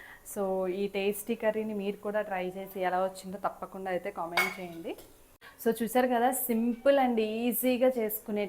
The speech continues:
టేస్టీ కర్రీ గోంగూర నెత్తళ్ళ కర్రీ. మీరు కూడా ట్రై చేసి ఎలా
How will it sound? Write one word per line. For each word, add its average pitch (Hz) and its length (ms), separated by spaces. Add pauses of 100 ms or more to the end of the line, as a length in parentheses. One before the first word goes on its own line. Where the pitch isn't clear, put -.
టేస్టీ 208 600 (120)
కర్రీ 208 300 (580)
గోంగూర 214 360 (120)
నెత్తళ్ళ 190 420
కర్రీ. 196 220 (200)
మీరు 208 220
కూడా 226 240
ట్రై 202 160 (100)
చేసి 208 200 (100)
ఎలా 196 140